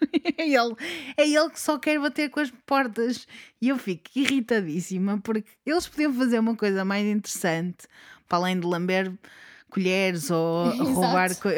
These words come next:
Speaker 1: restos de comida. Eu, não, vão bater portas e cenas. Não há nada de
Speaker 2: Exato.
Speaker 1: interessante <laughs> aqui, mas pronto. Eu acho isto interessante de um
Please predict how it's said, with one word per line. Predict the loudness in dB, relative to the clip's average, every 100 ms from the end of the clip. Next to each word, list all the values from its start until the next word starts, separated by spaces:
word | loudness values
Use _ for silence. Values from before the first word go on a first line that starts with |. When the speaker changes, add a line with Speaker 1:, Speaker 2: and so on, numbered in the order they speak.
| 0 -2 0
Speaker 1:
restos | 2 2 0 -4 -4
de | -6
comida. | -2 2 2 2 0 -2 -10 _ -6
Eu, | -6 -6 -14 -20 -10 -4
não, | -2 -2 -6
vão | -6 -2
bater | -2 -4 -6
portas | -2 2 2 2 -4 -10 -8 -10
e | -12
cenas. | -10 -10 -10 -12 -14 -18 _ _ 0
Não | 2
há | 2
nada | 2 2 2
de | 2
Speaker 2:
Exato. | 2 -2
Speaker 1:
interessante | 0 2 4 4
<laughs> | 2
aqui, | 0 0 0 0 -2 -4 -4
mas | -4 -4
pronto. | -4 -4 -2 -4 -6 -12 -4 -2 -2 -4 -6 -4 -6 -6 -8 -8 -14 -18 -20 -14 -4
Eu | 0
acho | 2 2
isto | 0 2
interessante | 0 0 2 2 2 2
de | 2
um | 2 0